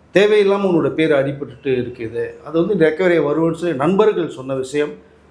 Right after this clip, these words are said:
மலையாள திரையுலகத்துல நடிகர்கள் சொன்ன விஷயமா பார்க்கப்பட்டது. எப்ப இருந்தாலும் வந்து நியாயம் ஒரு பக்கம்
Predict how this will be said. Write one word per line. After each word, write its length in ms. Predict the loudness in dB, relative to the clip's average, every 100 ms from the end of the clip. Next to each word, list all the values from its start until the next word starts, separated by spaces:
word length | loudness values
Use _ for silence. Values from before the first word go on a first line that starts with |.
| -2
மலையாள 340 | 2 4 4
திரையுலகத்துல 720 | 0 0 2 0 -2 -2 -2
நடிகர்கள் 540 | 0 2 2 2 0 -4
சொன்ன 260 | -6 -10
விஷயமா 680 | -10 -6 -4 -2 -2 -4 -8 -18 _ _ _ -6 -2
பார்க்கப்பட்டது. 640 | 0 0 -4 -2 0 2
எப்ப 200 | 0 2
இருந்தாலும் 320 | 2 0 0
வந்து 160 | -2 -2
நியாயம் 460 | 0 0 -2 -4
ஒரு 100 | -8
பக்கம் 560 | -10 -4 -2 -2 -4